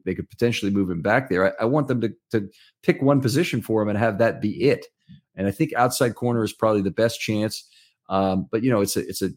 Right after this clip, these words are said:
it's another problem position. They drafted two guys this year. You know, Pepe Williams, obviously, a tough ask for him to be already, you know, showing that he definitely deserves the starting slot corner job by the sixth game of his rookie year.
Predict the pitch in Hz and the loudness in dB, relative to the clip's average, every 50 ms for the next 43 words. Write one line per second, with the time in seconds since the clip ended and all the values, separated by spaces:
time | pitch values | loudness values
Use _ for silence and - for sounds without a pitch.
0 | - - 95 104 92 - 98 98 101 107 101 - _ _ - - 104 107 107 107 | -10 -12 -10 -8 -4 -2 -2 0 0 0 -2 -2 _ _ -2 2 4 4 4 2
1 | 113 110 101 120 107 123 147 147 - 92 82 82 - 104 101 101 - - 104 - | 0 -2 -2 -2 0 0 0 -2 -2 -4 -6 -4 -2 -2 -2 -2 -2 -6 -12 -6
2 | - 131 120 117 123 123 123 117 117 139 151 147 - - 85 76 - - _ _ | -4 -2 0 4 4 4 4 4 2 -2 -2 -2 -2 -2 -4 -4 -4 -8 _ _
3 | _ _ _ _ - 101 98 98 - - - - _ - 120 117 - 123 117 117 | _ _ _ _ -2 0 0 0 -2 -4 -14 -8 _ 2 2 4 4 2 4 4
4 | 120 117 120 120 120 117 101 - - - _ _ _ _ _ - 90 95 98 98 | 6 6 6 4 4 0 0 -4 -8 -12 _ _ _ _ _ -8 -6 -4 -2 -2
5 | 107 101 - 113 104 98 - - 92 87 _ - - - - 180 180 190 185 - | -2 -2 0 0 0 -2 -4 -8 -16 -16 _ -16 -10 -2 0 2 2 2 2 -2
6 | - - - - - - _ _ _ _ _ _ _ _ _ _ _ _ _ _ | -14 -16 -16 -18 -20 -20 _ _ _ _ _ _ _ _ _ _ _ _ _ _
7 | _ _ _ _ _ _ _ _ _ _ _ _ _ _ _ _ _ - - - | _ _ _ _ _ _ _ _ _ _ _ _ _ _ _ _ _ -10 -2 2
8 | 127 120 131 160 196 196 - - - - - - - - 131 123 131 139 135 131 | 4 6 6 6 4 4 0 -6 -8 -12 -16 -4 4 6 6 8 8 8 8 8
9 | 120 123 131 113 120 123 127 123 127 123 123 123 123 123 120 - - - - 113 | 6 6 6 8 8 8 8 8 6 6 6 6 4 4 2 0 -6 -4 -2 0
10 | 110 107 98 95 - - - - 139 131 135 135 123 117 107 104 98 90 - 117 | 2 2 0 0 -2 -2 4 6 6 8 8 6 6 4 2 2 0 4 4 4
11 | 113 - 135 123 113 107 101 92 107 117 123 123 117 - 101 95 - - - - | 4 4 0 -2 0 0 0 0 2 2 2 2 0 0 -2 -2 -2 -2 2 4
12 | 117 113 117 113 104 - - 107 104 - - - 117 120 127 131 117 123 123 131 | 4 4 4 2 0 0 0 0 0 0 -2 -4 -2 -2 -2 2 4 4 4 4
13 | 123 113 98 90 90 - - 123 - - - 120 113 113 113 104 92 85 87 104 | 4 2 0 -2 -2 -4 -6 -8 -8 -6 -4 -2 -2 0 0 -2 -4 -4 -6 -8
14 | 101 - - 98 95 98 107 117 139 147 135 - | -8 -6 -6 -6 -4 -2 0 0 0 -2 -4 -10